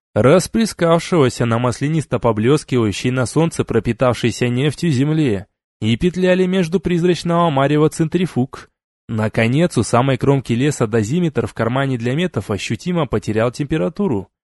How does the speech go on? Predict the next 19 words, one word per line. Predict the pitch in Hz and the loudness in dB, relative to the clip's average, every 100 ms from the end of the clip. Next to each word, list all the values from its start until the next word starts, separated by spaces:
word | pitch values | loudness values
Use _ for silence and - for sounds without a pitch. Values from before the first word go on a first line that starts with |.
| _ _ _ | _ _ _
И | 104 | -4
Раз | 107 117 147 - | 2 2 2 -2
тихим | - 170 170 156 | -6 -4 -2 0
шёпотом | - 147 113 - 101 | 2 4 2 -2 -2
остановил | 101 - 110 113 135 156 | -4 -6 -4 -2 0 0
Водяного, | 151 170 156 147 147 - _ _ _ | 0 0 0 0 -2 -8 _ _ _
беря | 107 117 131 131 | -4 0 2 2
на | 123 113 | 0 -2
изготовку | 104 107 143 135 - 131 | -2 0 0 0 2 2
оружие. | 127 120 95 90 - - _ _ _ _ _ | 2 0 -2 -4 -8 -18 _ _ _ _ _
«Мы | 98 107 110 | -6 0 4
вышли | 127 127 113 113 | 4 4 2 0
из | 110 | 0
радиоактивного | 113 117 110 - 127 120 117 | 2 0 -2 -2 -4 -2 -4
пятна». | 131 - 120 95 - _ _ _ _ - | -6 -10 -10 -12 -14 _ _ _ _ -2
Молодой | 110 110 113 135 139 | 2 2 4 4 2
сталкер | - 147 175 151 | 0 -4 -2 -4
подал | - 104 107 123 | -2 0 2 2
знак, | 143 123 127 - | 0 -2 -2 -10